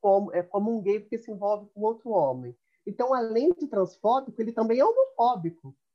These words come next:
Porque, assim, é dane-se que achem que eu sou gay.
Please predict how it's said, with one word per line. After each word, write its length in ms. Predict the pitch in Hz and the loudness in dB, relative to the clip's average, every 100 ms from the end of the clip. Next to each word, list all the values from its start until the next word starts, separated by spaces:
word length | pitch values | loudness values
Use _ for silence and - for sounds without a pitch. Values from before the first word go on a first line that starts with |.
| _ | _
Porque, 240 | - 214 254 | -12 -6 -4
assim, 300 | 269 - 190 | -4 -6 -2
é 120 | 196 | -2
dane-se 680 | 208 202 254 370 302 - 156 | 0 4 6 6 4 0 -8
que 200 | - 196 | -6 2
achem 400 | 190 214 220 208 | 4 4 0 -6
que 240 | 202 - 202 | -6 0 2
eu 140 | 233 | 2
sou 200 | 233 196 | 0 -2
gay. 360 | 151 139 127 | -2 -4 -6